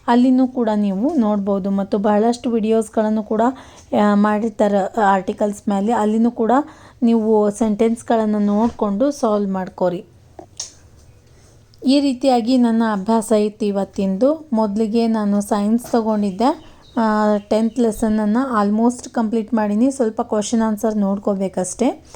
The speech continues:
ಅದಾದ್ಮೇಲೆ ಸೈಕಾಲಜಿ ಕಂಪ್ಲೀಟ್ ಮಾಡೀನಿ. ಸೈಕಾಲಜಿಯಲ್ಲಿ ಬೆಳವಣಿಗೆ ಮತ್ತು ವಿಕಾಸದ ತಾರುಣ್ಯಾವಸ್ಥೆ ಸಬ್ ಟಾಪಿಕನ್ನು ನಾನು ಕಂಪ್ಲೀಟ್ ಮಾಡ್ಕೊಂಡೀನಿ. ಅದಾದ್ಮೇಲೆ ಇಂಗ್ಲೀಷಲ್ಲಿ ಇವತ್ತು ಆರ್ಟಿಕಲ್ಸ್ ಬಗ್ಗೆ,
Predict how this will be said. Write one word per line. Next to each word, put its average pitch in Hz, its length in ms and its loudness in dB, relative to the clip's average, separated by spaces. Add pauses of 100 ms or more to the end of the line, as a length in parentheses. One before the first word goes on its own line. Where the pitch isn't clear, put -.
(280)
ಅದಾದ್ಮೇಲೆ 240 640 2
ಸೈಕಾಲಜಿ 226 760 0
ಕಂಪ್ಲೀಟ್ 208 540 -2
ಮಾಡೀನಿ. 202 580 0
ಸೈಕಾಲಜಿಯಲ್ಲಿ 226 920 0
ಬೆಳವಣಿಗೆ 214 600 0
ಮತ್ತು 208 300 -2
ವಿಕಾಸದ 208 600 -2 (600)
ತಾರುಣ್ಯಾವಸ್ಥೆ 240 1200 2 (140)
ಸಬ್ 233 500 0
ಟಾಪಿಕನ್ನು 208 600 -2
ನಾನು 190 280 -2
ಕಂಪ್ಲೀಟ್ 202 480 -6
ಮಾಡ್ಕೊಂಡೀನಿ. 190 680 -2 (320)
ಅದಾದ್ಮೇಲೆ 240 640 2
ಇಂಗ್ಲೀಷಲ್ಲಿ 226 840 0
ಇವತ್ತು 202 360 -2
ಆರ್ಟಿಕಲ್ಸ್ 226 800 -2
ಬಗ್ಗೆ, 247 420 -2